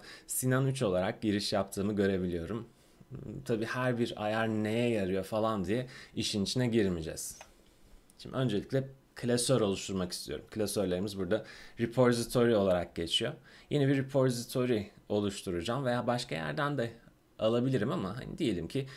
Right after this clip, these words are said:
baştan başlıyoruz işlere. Yeni bir tane oluşturacağım. Şurada artıya basarak da gidebiliyorum. New repos-, repository dedim. Şimdi bunun sahibi kim? Ben kendim olacağım. Eğer proje grubumuzda falan başka insanlar ol-, olacak olsaydı onları da sahip yapabilirdim.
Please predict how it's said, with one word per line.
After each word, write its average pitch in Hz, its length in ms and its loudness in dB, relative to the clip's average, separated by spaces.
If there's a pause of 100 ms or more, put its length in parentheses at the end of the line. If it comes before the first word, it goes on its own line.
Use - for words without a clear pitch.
(200)
baştan 127 480 2
başlıyoruz 90 480 -2
işlere. 87 520 -4 (240)
Yeni 139 220 0
bir 101 80 -4
tane 87 260 -2
oluşturacağım. 82 540 -6
Şurada 110 280 0
artıya 113 400 2
basarak 120 440 0
da 101 60 0
gidebiliyorum. 85 640 -4 (220)
New 180 240 -2
repos-, 123 680 -4
repository - 680 -6 (140)
dedim. - 180 -10 (520)
Şimdi 127 260 0
bunun 196 180 4
sahibi 127 460 0
kim? - 140 -6 (400)
Ben 160 180 -2
kendim 135 320 2
olacağım. 85 340 -4
Eğer 107 220 0 (340)
proje 135 320 4
grubumuzda 131 580 2
falan 123 340 2
başka 120 300 0
insanlar 117 440 0
ol-, 117 420 0
olacak 113 340 0
olsaydı 120 380 0
onları 107 340 2
da 107 80 0
sahip 101 400 0
yapabilirdim. 107 640 -2